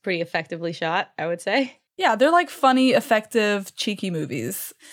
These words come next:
Speaker 2: But the star creator, I would say, of Bring It On is someone we've actually talked about on the podcast before.
Speaker 1: I know who it is.
Speaker 2: Who it
Speaker 1: The
Speaker 2: be?
Speaker 1: writer, uh, I forget her name. She wrote, uh, Stick It as well.
Speaker 2: Yeah, Jessica Bendinger.
Speaker 1: Mm-hmm.
Speaker 2: So this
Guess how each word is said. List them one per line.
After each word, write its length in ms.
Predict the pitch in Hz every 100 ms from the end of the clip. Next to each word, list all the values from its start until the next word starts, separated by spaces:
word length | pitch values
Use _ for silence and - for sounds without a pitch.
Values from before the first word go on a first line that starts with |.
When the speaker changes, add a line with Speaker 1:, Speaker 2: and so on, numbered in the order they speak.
| - -
Speaker 2:
But 160 | 233 240
the 60 |
star 300 | 247 285 311
creator, 680 | 330 311 262 247 233 220 214
I 100 | 202
would 140 | 202
say, 200 | - 214
of 160 | 180 196
Bring 160 | 202 196
It 60 | 190
On 260 | 185 190
is 240 | 185 190 185
someone 340 | 220 247 349
we've 140 | 320
actually 320 | 240 240 - 233
talked 220 | 202 202
about 140 | 214
on 80 | 196
the 60 | 190
podcast 580 | - 196 208 185 185 -
before. 640 | 185 - - 247 370 -
Speaker 1:
I 160 | 175 - 262
know 60 | 285
who 80 | 247
it 220 | 196 185
is. 340 | 175 175 175
Speaker 2:
Who 140 | 240 196
it 260 | - - 196
Speaker 1:
The 120 | 202 -
Speaker 2:
be? 40 |
Speaker 1:
writer, 720 | 202 196 220 220 170 180 214 -
uh, 300 | 175 170 170
I 60 | 185
forget 340 | 185 196 196 180
her 100 | 190
name. 300 | 185 180 185
She 200 | - 196
wrote, 320 | 180 180 175
uh, 280 | 160 160 160
Stick 320 | - 240 233
It 120 | 131 160
as 120 | 151
well. 100 | 175
Speaker 2:
Yeah, 180 | 131 - _ _ -
Jessica 380 | 214 220 302 330
Bendinger. 800 | 220 214 202 170 160 127 123 - _ _ - -
Speaker 1:
Mm-hmm. 280 | 160 147 156
Speaker 2:
So 580 | 220 208 202 196 190 202
this 360 | 220 285 -